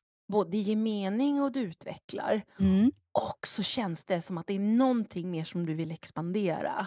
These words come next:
Speaker 2: Mm.
Speaker 1: Eh, jag vet inte om det är någon pusselbit som du vill expandera eller om det bara är att du vill expandera dig och din verksamhet och det du kan.
Speaker 2: Mm.
Speaker 1: Och så i samma stund som du gör det så blir du sjuk.
Speaker 2: Ja.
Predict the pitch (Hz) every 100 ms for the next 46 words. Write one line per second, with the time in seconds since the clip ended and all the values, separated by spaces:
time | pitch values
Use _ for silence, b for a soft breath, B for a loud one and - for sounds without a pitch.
0 | - 208 208 185 180 180 175 165 165 165
1 | - _ _ - 190 214 196 175 170 160
2 | 156 160 - 170 - 170 175 311 - 285
3 | 277 285 277 - 277 269 269 269 262 -
4 | 226 202 185 180 175 165 151 - 156 165
5 | 165 - 160 156 185 180 151 175 160 156
6 | 165 165 160 156 160 - 165 185 175 -
7 | - - 165 160 143 151 214 165 208 269
8 | 311 b - 196 190 208 262 254 233 -
9 | 302 330 320 - 226 185 - 247 233 185
10 | 185 175 185 330 233 - - - - 220
11 | 156 156 214 - 523 - 180 - - -
12 | 180 175 180